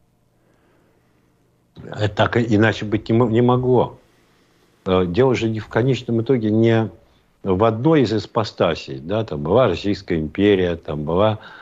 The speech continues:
Московская Русь, там потом была, там, так сказать, с-, был Советский Союз, возникает что-то другое. Дело в том, что это все время некие ипостаси вот такой, а, ну,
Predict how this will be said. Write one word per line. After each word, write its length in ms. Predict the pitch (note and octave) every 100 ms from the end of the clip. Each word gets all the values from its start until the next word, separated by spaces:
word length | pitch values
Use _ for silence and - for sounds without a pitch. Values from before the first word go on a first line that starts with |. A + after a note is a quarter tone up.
| - -
Московская 800 | E2 F#2 - G#2+ F#2 - F2+ E2+
Русь, 320 | G2+ A2+ -
там 300 | - E2+ D#2+ - - - -
потом 380 | F2 A2+ G2+
была, 240 | F2 F2+ F2+
там, 160 | C#2+
так 160 | C#2 -
сказать, 280 | - - - _ - - - -
с-, 100 | -
был 140 | F#2+
Советский 460 | G2+ G2 G2 F2 F#2+
Союз, 500 | - G2 A2+ C3 -
возникает 480 | F#2+ G#2 G#2+ A2+ G2+
что-то 340 | - A2 -
другое. 560 | G#2+ A#2 A2+ F#2+ D2+ D2
Дело 240 | A#2+ C#3
в 60 | C3
том, 240 | - F3+
что 200 | - -
это 260 | B2+ C3+ A2+
все 200 | - A#2+
время 360 | B2+ F3+ E3
некие 360 | A2 C3+ B2+ A#2+
ипостаси 640 | G2+ A2 - F3 G3+ -
вот 220 | C3 A2 -
такой, 420 | G#2+ D3 D3+ C#3+ - - - -
а, 320 | G2 F2+ F2+
ну, 420 | F#2+ G#2+ F#2 D#2+